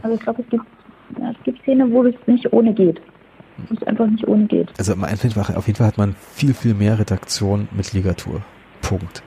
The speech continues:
Speaker 2: Das
Speaker 1: Mhm.
Speaker 2: kann man, und, äh, sag
Speaker 1: Ja.
Speaker 2: mal, den Kofferdamm invertiert man ja dadurch auch automatisch.
Speaker 1: Mhm.
Speaker 2: Was du bei, in ganz tiefen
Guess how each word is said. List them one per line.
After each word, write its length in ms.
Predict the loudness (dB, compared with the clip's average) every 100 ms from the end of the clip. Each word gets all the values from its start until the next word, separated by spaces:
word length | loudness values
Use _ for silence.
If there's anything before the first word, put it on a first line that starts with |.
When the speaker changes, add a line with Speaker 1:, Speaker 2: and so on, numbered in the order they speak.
| -20 -14 -4
Speaker 2:
Das 220 | 0 0
Speaker 1:
Mhm. 40 | 2
Speaker 2:
kann 100 | 2
man, 100 | 2
und, 220 | -2 -2
äh, 180 | 0 2
sag 120 | 2
Speaker 1:
Ja. 60 | 2
Speaker 2:
mal, 80 | 2
den 200 | 0 -2
Kofferdamm 380 | -2 0 0
invertiert 480 | 0 0 0 0 -2
man 100 | 0
ja 80 | 0
dadurch 300 | 0 0 -2
auch 140 | -4
automatisch. 580 | -4 0 0 0 0 -4 -10 -20 -20 -20 -20 -20 -20 -20 -20 -20 -20 -20 -10
Speaker 1:
Mhm. 360 | -2 0 0 -6 -12 -18 -18 -18 -18 -12 -4
Speaker 2:
Was 160 | 0
du 240 | 2 2 0
bei, 120 | -2
in 220 | -2 0
ganz 320 | 0 0 -4
tiefen 520 | -2 -2 -2 -6 -6